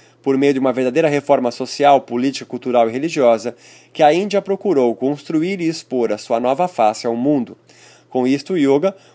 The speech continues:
como um emblema de sua religiosidade, sofreu influências que transformariam seu sistema de crenças e de práticas, sofrendo mutações e propiciando o advento de diversas outras organizações iógicas,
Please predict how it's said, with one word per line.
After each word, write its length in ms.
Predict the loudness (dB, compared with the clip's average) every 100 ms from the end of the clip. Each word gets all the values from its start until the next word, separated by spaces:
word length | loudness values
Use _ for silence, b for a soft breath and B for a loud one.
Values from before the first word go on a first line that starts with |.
| _
como 260 | -2 0 0
um 60 |
emblema 520 | 0 0 2 4 2
de 120 | 0 -4
sua 240 | -2 -2
religiosidade, 960 | 0 -2 -2 -4 -4 2 4 4 0 -8 B B B
sofreu 380 | -6 -4 -2 -2
influências 560 | -2 -2 0 0 0 -4
que 120 | -4
transformariam 800 | -2 -2 -2 0 2 2 0 -4
seu 140 | -8
sistema 380 | -12 -6 -4 -4
de 100 | -4
crenças 580 | -2 -2 -4 -8 -18 -20 B B -14
e 60 |
de 140 | -8 -4
práticas, 560 | 2 4 4 2 -6
sofrendo 420 | -8 -8 -6 -4 -2
mutações 580 | -2 -2 -2 -4 -4
e 60 | -4
propiciando 640 | -6 -6 -6 -4 -2 -2
o 20 |
advento 480 | -4 -4 -4 -4 -4
de 140 | -10 -8
diversas 680 | -4 0 0 -2 -8 -12 b b b b 2
outras 460 | 4 4 0 -2
organizações 680 | -2 0 0 0 -2 -4 -4
iógicas, 640 | 0 0 0 -4 -8 -8